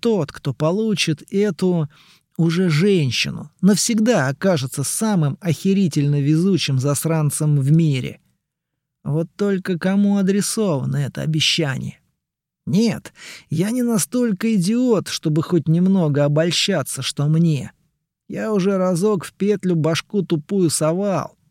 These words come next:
больше не хочу. А поверить хоть на минуту, что Мари захочет меня для чего-то, кроме короткой интрижки,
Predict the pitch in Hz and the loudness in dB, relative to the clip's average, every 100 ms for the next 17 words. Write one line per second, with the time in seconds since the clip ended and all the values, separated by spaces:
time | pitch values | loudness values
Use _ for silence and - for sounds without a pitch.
0 | _ 143 156 147 156 147 143 139 - 170 | _ -4 -4 -2 -2 -2 -2 -4 -2 -2
1 | - - _ _ _ _ _ _ 120 - | -4 -12 _ _ _ _ _ _ -12 -6
2 | 165 208 262 220 165 - 214 185 190 202 | -2 2 2 2 2 0 0 2 2 2
3 | 220 233 170 147 - 156 160 190 208 160 | 2 2 0 -2 -2 0 0 0 0 0
4 | 151 143 190 165 143 147 160 190 175 139 | -2 -2 -4 -4 -4 -2 0 0 0 -2
5 | 135 - 151 190 196 - - 151 180 160 | -4 -2 0 0 -2 -6 -4 -2 0 -2
6 | 147 143 165 160 - 139 165 156 147 190 | -2 -2 0 -2 -4 -6 0 0 0 0
7 | 233 185 - 95 | 0 0 -2 -12